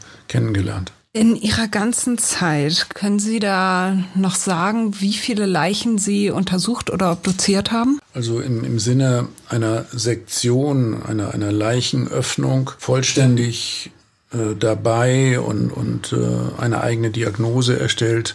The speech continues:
Speaker 1: gilt das für etwa zehntausend, äh, Tote. Wenn es darum geht, bei wie vielen Verstorbenen ich eigenständig eine äußere Leichenschau durchgeführt habe,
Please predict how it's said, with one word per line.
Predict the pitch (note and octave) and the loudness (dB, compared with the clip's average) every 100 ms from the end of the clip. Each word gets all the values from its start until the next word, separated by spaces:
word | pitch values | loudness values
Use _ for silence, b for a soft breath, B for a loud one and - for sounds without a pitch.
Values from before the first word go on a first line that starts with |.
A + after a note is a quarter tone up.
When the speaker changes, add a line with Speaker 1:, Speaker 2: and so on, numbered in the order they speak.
| - | -8
Speaker 1:
gilt | A#2+ G#2+ | -2 0
das | A2 | 0
für | - C3 | 0 -2
etwa | - A2 G#2 G2+ G2+ - | 0 0 2 0 -4 -4
zehntausend, | - B2 A#2 A2 G#2 A2 A2+ C3 - - - | 0 2 2 2 2 2 0 -2 -6 -12 -12
äh, | - - - - A#2+ | -4 -4 -4 -6 -6
Tote. | - B2 B2+ C#3 C3+ C#3 | 0 0 2 2 0 -2
Wenn | B2+ A#2+ A#2+ | -8 -4 0
es | A#2+ - | 0 2
darum | B2+ A2+ A2+ | 0 0 -2
geht, | G#2+ A#2+ A#2+ - | 0 0 0 -6
bei | - A2+ | -2 0
wie | A#2+ | 0
vielen | A#2 B2+ A#2+ A#2+ | 0 0 2 2
Verstorbenen | G#2+ A#2 - B2 A#2+ A#2+ A#2+ A2+ A2+ - | 0 0 2 2 4 4 2 0 -2 -4
ich | A#2+ - | -6 -2
eigenständig | A2+ A#2 B2 - A#2+ A2+ - | 0 2 2 2 0 0 -2
eine | A#2+ | 0
äußere | A#2+ B2 - | 2 2 2
Leichenschau | A2 B2 B2 A2+ G2+ | 2 2 0 0 0
durchgeführt | G#2+ G#2 B2 - B2 G2 | 0 -4 -4 -4 -4 -2
habe, | A2 A2 A#2+ | -2 0 0